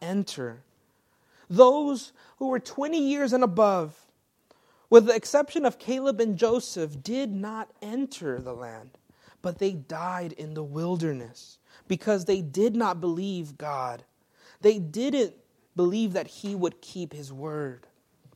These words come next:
Now, to be clear, this is not teaching that a people was saved and then they lost their salvation. That's not what, what's going on here,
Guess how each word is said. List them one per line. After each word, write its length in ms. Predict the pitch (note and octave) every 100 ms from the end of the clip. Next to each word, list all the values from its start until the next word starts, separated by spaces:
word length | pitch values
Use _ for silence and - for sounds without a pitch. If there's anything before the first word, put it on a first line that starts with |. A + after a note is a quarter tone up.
| _ _ _ _ _ _ _ -
Now, 240 | F3 F3+
to 160 | D#3 A3
be 140 | A3
clear, 680 | A#3+ - B3 C4 A#3 D3 C3 _ _ _ _ _ _ _ _ _ _ _
this 240 | - C4 C4+
is 220 | D#4+ B3+
not 440 | A3 A3 A#3+ B3 - _ _ _ _ -
teaching 600 | - A#3+ G3+ G3 E3+ D#3
that 420 | D#3 C#3+ C3 _ _ _ _ -
a 80 |
people 320 | F3 A#3 B3 D4+
was 220 | C#4 -
saved 540 | G#3+ F#3+ D#3 D#3 - - _ _ -
and 200 | F#3+ F#3+
then 140 | G3+
they 120 | F#3+
lost 380 | F3 E3 E3 -
their 80 | E3
salvation. 760 | - D3 C#3 C#3 C#3 - A2+ A2+ _ _ _ _ _ _
That's 260 | F#3 F#3+ -
not 360 | F#3+ G3+ G#3+
what, 240 | G#3 F3 -
what's 280 | F#3 F3+ F3
going 320 | E3+ E3+ D#3
on 180 | D#3+ D3+
here, 280 | C3 A#2+